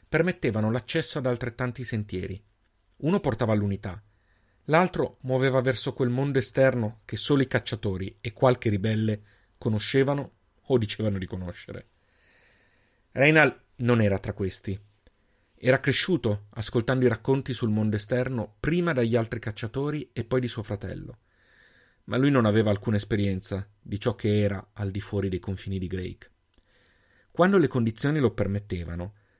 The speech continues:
tra due passaggi si creava una lieve corrente d'aria, un soffio che partiva dall'unità e si muoveva verso l'esterno,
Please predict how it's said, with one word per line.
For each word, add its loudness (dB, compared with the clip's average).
tra -2
due 4
passaggi -4
si -6
creava -4
una -4
lieve -4
corrente -4
d'aria, -6
un -2
soffio -2
che -4
partiva -2
dall'unità -2
e -12
si -8
muoveva 0
verso -4
l'esterno, -6